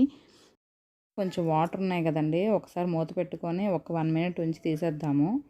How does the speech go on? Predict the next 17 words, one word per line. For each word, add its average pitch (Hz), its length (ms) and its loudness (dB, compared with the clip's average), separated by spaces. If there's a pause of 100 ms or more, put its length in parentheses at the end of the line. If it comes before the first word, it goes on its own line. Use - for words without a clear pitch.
(400)
Almost 170 520 -2
అయిపోయిందండి 160 640 2
మన 160 240 2
రెసిపీ. 151 460 -4 (520)
కలుపుకుందామండి. 165 920 2
కలుపుకున్న 180 520 -4
తర్వాత 156 400 -2 (600)
కొత్తిమీర 175 420 -4
వేసి 156 280 -2
గార్నిష్ 160 500 0
చేసుకుందామండి. 151 680 0
మన 165 240 2
రెసిపీ 147 340 -2
అయితే 165 220 -2
కంప్లీట్ 156 440 -2
అయిపోయింది. 143 520 0 (540)
ఎవరికైనా 160 500 -2